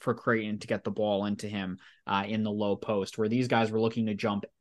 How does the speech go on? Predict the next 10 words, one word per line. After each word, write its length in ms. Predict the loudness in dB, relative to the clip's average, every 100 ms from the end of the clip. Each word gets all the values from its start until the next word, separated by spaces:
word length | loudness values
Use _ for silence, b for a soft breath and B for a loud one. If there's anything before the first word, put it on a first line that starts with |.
| 4
any 360 | 6 6 2
pass 440 | 2 2 2 2 -2
into 220 | -4 -4
the 100 | -4
post, 360 | 0 2 2 0
and 80 | 0
Caleb 300 | 2 2 2
had 140 | -2
a 40 |
couple 500 | -2 -2 0 2 2